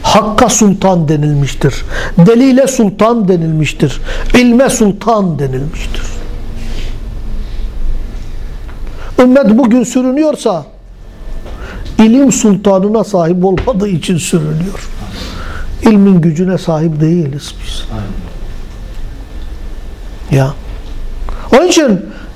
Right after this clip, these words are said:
Speaker 1: مَا لَمْ يُنَزِّلْ بِهِ سُلْطَانَ. Allah'ın kendisiyle ilgili bir sultan indirmediği varlıkları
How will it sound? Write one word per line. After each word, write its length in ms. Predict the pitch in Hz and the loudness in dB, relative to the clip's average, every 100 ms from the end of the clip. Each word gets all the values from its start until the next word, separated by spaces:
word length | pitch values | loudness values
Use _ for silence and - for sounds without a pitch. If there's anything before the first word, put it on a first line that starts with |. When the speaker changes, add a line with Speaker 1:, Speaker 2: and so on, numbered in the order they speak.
| - - | -10 2
Speaker 1:
مَا 360 | 170 190 196 185 | 4 6 6 4
لَمْ 240 | 233 214 | 4 4
يُنَزِّلْ 680 | 175 180 202 151 156 160 151 | 2 2 0 -2 -2 0 2
بِهِ 300 | 175 139 143 | 2 2 0
سُلْطَانَ. 760 | - 151 139 - 147 120 117 - - - | 0 0 0 2 2 0 -4 -6 -2 2
Allah'ın 680 | 185 180 170 156 262 - - - - | 4 6 6 4 2 0 -10 -16 -2
kendisiyle 720 | - 247 208 208 - 247 202 | 4 6 4 4 2 2 2
ilgili 500 | 196 185 170 185 175 | 0 0 2 2 2
bir 160 | 214 208 | 2 0
sultan 540 | - 220 180 220 220 | -2 -2 0 0 2
indirmediği 920 | 220 202 190 359 285 196 170 160 139 - - - 196 | 2 4 4 2 2 0 0 0 -2 -6 -14 0 4
varlıkları 680 | 220 220 214 190 196 277 | 6 6 4 4 4 2